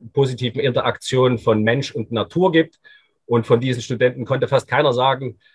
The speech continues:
dass, äh, was Homo sapiens Gutes für diesen Planeten irgendwie zu tun hat. Und, äh, also wir fühlen uns teilweise als Fremdkörper auf diesem, auf diesem Planeten, kommen dann noch in den Schuldkomplex rein und müssen irgendwie,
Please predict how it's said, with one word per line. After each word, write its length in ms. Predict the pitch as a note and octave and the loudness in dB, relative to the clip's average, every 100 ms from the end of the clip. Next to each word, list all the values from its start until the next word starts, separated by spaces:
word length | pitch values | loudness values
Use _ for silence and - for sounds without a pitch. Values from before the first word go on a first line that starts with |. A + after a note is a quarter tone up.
| _ | _
dass, 280 | - B2 - | -2 -2 -2
äh, 760 | C3 B2+ B2 A#2+ A#2 A#2 A#2 A#2 - | -2 0 2 2 2 0 -2 -4 -8
was 360 | B2 C#3 - | -2 -2 2
Homo 220 | D3 D#3+ | 0 2
sapiens 420 | C3 C3+ C#3+ C3+ - | 0 -2 -4 -10 -4
Gutes 460 | C4 B2 G#2 - - | -4 -4 -10 -16 -8
für 160 | C3 | -6
diesen 260 | A#2+ A2 A2+ | -4 -6 -2
Planeten 420 | A2+ G#2+ G#2 G#2+ | 0 2 0 -2
irgendwie 400 | A2+ G#2 F#2+ G#2 | -4 -4 -4 -8
zu 140 | - F#2 | -8 -6
tun 240 | A#2+ A2 | -4 -2
hat. 180 | B2+ - _ _ _ _ _ _ _ | -2 -4 _ _ _ _ _ _ _
Und, 400 | - B2 C3+ B2 | 2 4 4 0
äh, 400 | C#3 B2 A#2+ A#2+ - | 4 6 6 4 0
also 180 | C3+ B2 | -4 -2
wir 140 | B2+ A#2 | -4 -4
fühlen 260 | - G#3 | -6 -2
uns 180 | D#3+ - | -2 -4
teilweise 800 | - D#3+ G3+ E3+ E3 D#3+ D3+ D3 | 0 2 4 2 2 2 0 0
als 220 | C3+ C3+ | -6 -8
Fremdkörper 840 | - - D3+ G3 _ A2 G2+ F#2+ | -16 -2 -2 -4 _ -6 -4 -6
auf 140 | D2+ - | -10 -12
diesem, 460 | G2 F2+ F2+ F2+ - | -12 -10 -10 -12 -12
auf 140 | F#2+ _ | -14 _
diesem 280 | G#2+ G#2+ | -8 -8
Planeten, 720 | - G#2+ G#2+ A2+ A2 D#3 C3+ - _ | -6 -2 0 -2 -2 -6 -8 -16 _
kommen 340 | - E3+ F#3 | 0 0 2
dann 240 | D3+ G#3 A3 | 0 2 4
noch 260 | B3+ A#3+ | 4 2
in 120 | - E3+ | 0 0
den 100 | D3+ | 0
Schuldkomplex 840 | - A3 - D3+ D#3 D3 D3+ - | -2 -4 0 -2 0 -2 -2 -6
rein 220 | C3+ E3+ | -2 0
und 140 | D3 E3 | -2 -4
müssen 240 | F#3 D#3 | -8 -2
irgendwie, 420 | D#3 E3+ E3 D3+ | 0 0 -4 -8